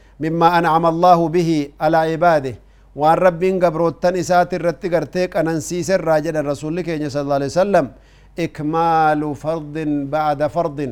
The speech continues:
waan agartanii waajiba tokko guutattee waajiba tokko eeggatturraa caalin agartanii, agartanii fakkeenya yoo ati magriba salaatte, teessee gartanii duuba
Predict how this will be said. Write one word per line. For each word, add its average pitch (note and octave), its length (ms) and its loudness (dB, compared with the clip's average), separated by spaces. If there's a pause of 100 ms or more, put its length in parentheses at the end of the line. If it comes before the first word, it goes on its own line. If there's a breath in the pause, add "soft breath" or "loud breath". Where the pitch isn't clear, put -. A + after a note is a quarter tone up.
(440 soft breath)
waan F3 300 0
agartanii E3+ 760 0
waajiba D#3 680 0
tokko F3 320 -4
guutattee D#3 560 -4
waajiba E3 520 2
tokko F3 420 -6
eeggatturraa D#3 800 -4
caalin E3 440 -2
agartanii, D3+ 560 -4 (420 soft breath)
agartanii D3+ 500 -2
fakkeenya E3 500 -4
yoo F3 160 2
ati E3 200 -2
magriba D3+ 440 -2
salaatte, D3+ 560 -2 (380 soft breath)
teessee E3+ 400 -4
gartanii E3+ 500 0
duuba F#3 380 2